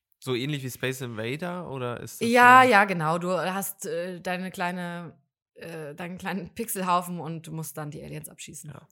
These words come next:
Speaker 2: und hindernissen ausweichen.
Speaker 1: Mhm.
Speaker 2: Easy. Mhm.
Speaker 1: Also Handyspiele waren da bei uns, aber ich würde jetzt mal die steile These, wenn wir auf das, die Jetztzeit gucken, in den Raum werfen,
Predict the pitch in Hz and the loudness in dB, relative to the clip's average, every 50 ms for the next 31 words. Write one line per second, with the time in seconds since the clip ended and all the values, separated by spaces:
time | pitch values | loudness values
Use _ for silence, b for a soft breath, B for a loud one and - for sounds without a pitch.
0 | _ - 165 143 143 147 147 147 147 - - - 185 - - 214 175 165 113 107 | _ -10 -10 -8 -8 -8 -8 -8 -8 -10 -12 -12 -16 -18 -16 -16 -14 -12 -12 -12
1 | 113 120 165 151 147 143 135 - _ _ _ _ _ - 151 160 175 165 160 _ | -12 -12 -12 -10 -10 -12 -14 -16 _ _ _ _ _ -8 -8 -8 -8 -10 -12 _
2 | _ _ B B B B B B B B B B B B B _ _ - 123 127 | _ _ B B B B B B B B B B B B B _ _ -8 -4 -2
3 | 139 135 127 - - - 123 135 165 180 175 - - 175 160 160 139 127 120 127 | -2 -4 -4 -6 -8 -6 -4 -4 -4 -4 -6 -6 -6 -6 -6 -4 -2 -2 0 0
4 | 139 151 160 151 - - - 117 - - 110 104 110 123 139 143 156 151 147 - | 0 -2 -4 -6 -10 -14 -18 -20 -10 -8 -8 -6 -4 -4 -4 -4 -4 -6 -8 -8
5 | - 147 151 160 160 - - - _ _ _ - 123 131 135 147 143 139 139 143 | -8 -10 -10 -10 -10 -12 -16 -20 _ _ _ 0 0 2 2 0 -2 -4 -4 -6
6 | - - _ - 120 117 - 127 127 151 165 170 147 131 135 135 - - 127 120 | -8 -12 _ -16 -16 -14 -12 -8 -8 -6 -6 -6 -6 -8 -8 -10 -10 -8 -6 -6
7 | 120 120 123 123 123 123 120 - - - - 123 117 117 117 110 - _ _ - | -4 -4 -4 -4 -4 -6 -8 -12 -16 -16 -12 -10 -8 -8 -8 -10 -12 _ _ -14
8 | - - 110 110 110 110 107 - - 147 170 185 165 139 123 117 120 113 117 110 | -8 -6 -4 -4 -4 -8 -10 -8 -6 -4 -4 -4 -4 -4 -6 -6 -6 -6 -6 -6
9 | 110 - - - 113 - _ _ _ - 113 107 - - _ - 110 107 120 147 | -6 -6 -8 -10 -12 -14 _ _ _ -14 -14 -14 -14 -14 _ -14 -8 -6 -6 -6
10 | 160 - - - 120 107 107 - - - - 117 - 131 135 139 - - 123 123 | -6 -8 -8 -6 -6 -6 -6 -8 -12 -14 -16 -14 -12 -12 -12 -12 -10 -8 -8 -6
11 | 127 120 113 107 104 107 120 143 151 131 123 113 117 123 123 - 147 143 156 | -6 -6 -6 -6 -4 -4 -2 -2 -4 -4 -4 -4 -6 -6 -8 -10 -12 -14 -14